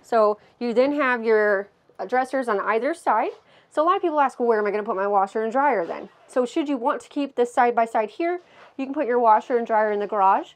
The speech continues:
or you can forego the dressers and do a washer and dryer on opposing sides. Again, all king size beds standard. They do come up and do have storage underneath as well.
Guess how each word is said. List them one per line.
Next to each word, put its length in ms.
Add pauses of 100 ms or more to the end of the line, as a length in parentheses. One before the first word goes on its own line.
(280)
or 180
you 120
can 200
forego 640
the 100
dressers 460
and 140
do 280 (160)
a 60
washer 320
and 120
dryer 260
on 100
opposing 380
sides. 440 (2000)
Again, 300
all 180
king 220
size 240
beds 240
standard. 480
They 100
do 220
come 240
up 180
and 140
do 120
have 160
storage 380
underneath 460
as 180
well. 300